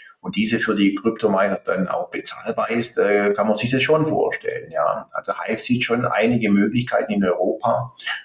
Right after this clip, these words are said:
vor allem aber in Niederlanden und in Schweden, bei denen auch die Abwärme durch das Bitcoin-Mining zur Beheizung von Gebäuden und Gewächshäusern genutzt werden kann. Da gehen wir vielleicht nachher nochmal im Detail drauf ein.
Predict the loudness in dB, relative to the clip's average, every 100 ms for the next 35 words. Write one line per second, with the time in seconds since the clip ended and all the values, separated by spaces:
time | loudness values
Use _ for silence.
0 | _ 0 2 2 0 0 0 2 4 4
1 | 4 2 0 -2 -2 -2 -2 -2 0 0
2 | 2 2 0 -6 _ _ _ _ _ -12
3 | -4 -2 2 2 4 2 -2 -12 -18 _
4 | -2 0 0 0 0 2 0 -2 -2 0
5 | 2 2 2 0 0 0 0 -2 0 -2
6 | 0 2 2 2 0 0 -2 0 0 0
7 | -2 -2 -2 -4 -2 -2 -2 -2 0 0
8 | 2 2 0 0 -2 -2 0 2 2 2
9 | 2 2 0 -2 -2 -2 -6 -6 -4 -6
10 | -8 _ -6 -4 -2 -4 -2 -2 0 0
11 | -2 -2 -6 -4 -2 -2 -2 -2 -2 -4
12 | -6 -12